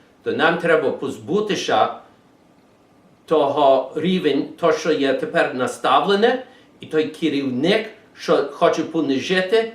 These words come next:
українців і нас тримати як раби. Нам треба піднестися, не себе понижити.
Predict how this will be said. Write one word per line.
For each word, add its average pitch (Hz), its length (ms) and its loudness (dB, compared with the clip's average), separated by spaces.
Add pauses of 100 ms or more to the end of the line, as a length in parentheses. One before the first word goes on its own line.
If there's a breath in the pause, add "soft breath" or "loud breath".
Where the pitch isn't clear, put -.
українців 170 800 -2 (420 loud breath)
і 156 140 0
нас 175 220 2
тримати 160 600 -2
як 131 520 0
раби. 135 580 0 (1300)
Нам 160 320 0
треба 156 340 2
піднестися, 123 920 -4 (580)
не 156 200 -2
себе 143 320 -2
понижити. 120 760 -4